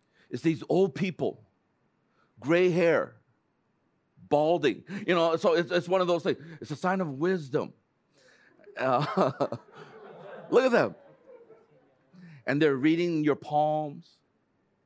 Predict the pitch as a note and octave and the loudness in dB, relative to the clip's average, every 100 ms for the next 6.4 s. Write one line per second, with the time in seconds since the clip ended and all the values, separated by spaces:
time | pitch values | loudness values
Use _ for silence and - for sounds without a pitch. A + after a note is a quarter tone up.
0 | _ _ _ _ _ _ _ _ _ _ | _ _ _ _ _ _ _ _ _ _
1 | _ _ _ _ _ F#3+ F3 - D3+ D3+ | _ _ _ _ _ -2 -2 -4 -4 -2
2 | C#3+ A3 A3+ B3+ G#3 F#3+ G3 F3+ D#3 C3 | -2 -2 -2 -2 0 0 0 0 -2 -2
3 | D#3+ D#3+ D3 - C3+ - D#3 D3+ D3+ G#2+ | 0 0 0 -2 -4 -4 -6 -4 -6 -2
4 | D#3+ F3+ C3 C#3 D3 D3+ - B2 - A2+ | -2 -2 -2 -2 -2 -4 -10 -14 -12 -8
5 | C3 B2+ - _ _ _ _ _ A2+ - | -6 -6 -8 _ _ _ _ _ -12 -6
6 | B2 A#2 F#2+ | -8 -8 -14